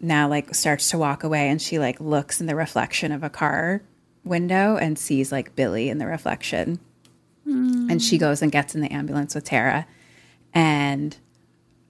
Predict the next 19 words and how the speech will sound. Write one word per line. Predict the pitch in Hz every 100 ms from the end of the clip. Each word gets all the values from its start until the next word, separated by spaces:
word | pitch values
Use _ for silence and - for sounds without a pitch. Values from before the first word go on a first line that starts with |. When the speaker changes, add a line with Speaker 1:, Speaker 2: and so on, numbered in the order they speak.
| _
Speaker 1:
um, | 165 147 135 78 76 170 185 _ _ _ _ _ _ _ -
like, | 160 135 -
she's | - 170 151
like, | 139 135 - _ _ _ _ _ _ _ _ _ _ _ _ -
"You're | 160
not | 156
going | - 170 170
anywhere | 170 165 160
without | 160 156 151 151
me. | 139 139
I'm | 147
gonna | 151 139
hold | - 139 143
your | 160
hand | 156 151 151
the |
whole | 160 139
way | 160 147 147
there." | 90 80 170